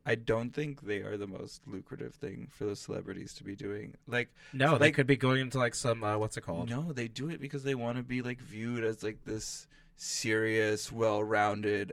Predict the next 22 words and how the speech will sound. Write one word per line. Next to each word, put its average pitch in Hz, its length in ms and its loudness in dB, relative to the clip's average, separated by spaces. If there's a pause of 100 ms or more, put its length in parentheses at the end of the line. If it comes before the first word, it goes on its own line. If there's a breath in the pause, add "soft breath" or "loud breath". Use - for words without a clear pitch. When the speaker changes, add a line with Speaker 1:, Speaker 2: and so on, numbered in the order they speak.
(100)
Speaker 1:
actor, 110 920 0
'cause 110 100 -12
they 113 100 -4
get 117 160 -2
insecure. 117 680 -2
Like, 120 160 -2
someone 131 240 -2
like 127 140 -2
a 123 60 -4
Daniel 107 380 -4
Craig, 110 500 -6
right, 92 240 -6
doing 104 240 -6
Speaker 2:
Oh, 110 80 -2
yeah. 104 120 -2
Speaker 1:
Macbeth. - 380 -2
I - 80 -8
wanted 110 180 -2
to 110 60 -10
go 104 100 -4
see 107 300 -12
him. 104 280 -8